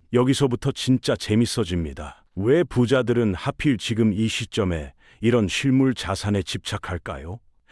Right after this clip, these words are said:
그건 바로 심리적 안전벨트 때문입니다. 주식이나 코인은 하락장에 패닉셀이 나오죠. 무서우니까 던지는 겁니다. 하지만 여러분,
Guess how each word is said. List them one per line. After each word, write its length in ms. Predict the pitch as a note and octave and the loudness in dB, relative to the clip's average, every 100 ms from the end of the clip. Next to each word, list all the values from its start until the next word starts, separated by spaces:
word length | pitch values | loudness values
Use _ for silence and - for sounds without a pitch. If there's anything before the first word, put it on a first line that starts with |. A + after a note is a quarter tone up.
| - | -12
그건 280 | - B2+ C3+ | 0 4 4
바로 320 | A#2 A2+ F#2+ - - | 4 2 0 -4 -12
심리적 680 | - - D3+ C#3+ B2+ C3 - | -6 0 4 4 4 0 0
안전벨트 800 | G2+ G#2 G#2 B2 A2 G#2 - G#2+ | 0 2 4 4 4 2 0 -4
때문입니다. 840 | - G2+ F2+ D#2 C#2+ C#2 - - _ _ | 0 0 0 -2 -6 -10 -14 -18 _ _
주식이나 580 | - B2+ - A2+ A#2+ A2 | -2 0 2 2 2 2
코인은 580 | - - A#2+ G2+ E2 C#2 - _ _ | -2 0 2 2 0 -4 -12 _ _
하락장에 680 | - C3 B2 - A#2 F2 D2+ - | -2 0 -2 -2 0 0 -4 -6
패닉셀이 640 | - C3 C3 - A#2 G#2 | 0 2 0 0 0 2
나오죠. 520 | F2+ D#2 D2 - - - _ _ _ _ - | 0 -4 -10 -14 -16 -20 _ _ _ _ -8
무서우니까 680 | G#2 G#2 A#2+ G#2+ G2 - G2 | -4 0 2 2 2 0 -4
던지는 460 | - F#2+ F2+ F#2 E2+ | -2 -4 0 0 0
겁니다. 540 | E2 D2 C#2 - - _ _ | -2 -6 -10 -14 -18 _ _
하지만 560 | - A#2 G2 D#2 - C#2 _ | -6 -2 -2 -4 -10 -18 _
여러분, 560 | F2+ F2+ G2 D#2 C#2 C2 | -4 -2 -2 -4 -10 -12